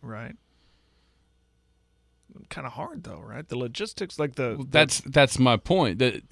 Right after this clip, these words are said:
Speaker 2: it's gonna be hard to
Speaker 1: Left
Speaker 2: for
Speaker 1: field would be hard.
Speaker 2: It's gonna, well, it's gonna be hard to break this record in a, in a football stadium for about anything because of the dimensions of the volleyball court.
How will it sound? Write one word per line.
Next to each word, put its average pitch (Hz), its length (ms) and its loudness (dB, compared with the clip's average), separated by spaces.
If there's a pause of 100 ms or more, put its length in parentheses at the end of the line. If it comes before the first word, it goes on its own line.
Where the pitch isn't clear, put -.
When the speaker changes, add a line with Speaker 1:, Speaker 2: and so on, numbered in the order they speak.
(120)
Speaker 2:
it's - 180 -4
gonna 190 180 6
be 156 100 4
hard 151 420 2
to 117 320 0
Speaker 1:
Left 151 240 0
Speaker 2:
for - 60 -18
Speaker 1:
field 196 220 2
would 139 100 -2
be 127 100 -6
hard. 110 320 -10
Speaker 2:
It's 143 120 -2
gonna, 220 160 4
well, 196 140 6
it's 190 120 0
gonna 220 100 -2
be 202 80 2
hard 170 240 6
to 139 60 6
break 120 460 0
this 113 320 0
record 107 580 0 (500)
in 123 160 4
a, 107 220 2
in 117 120 -2
a 98 60 0
football 127 480 0
stadium 104 540 0 (500)
for 135 160 4
about 151 320 4
anything 117 580 0 (540)
because 147 440 6
of 151 240 4
the 139 80 2
dimensions 139 680 4
of 156 280 2
the 135 100 4
volleyball 143 480 6
court. - 340 -4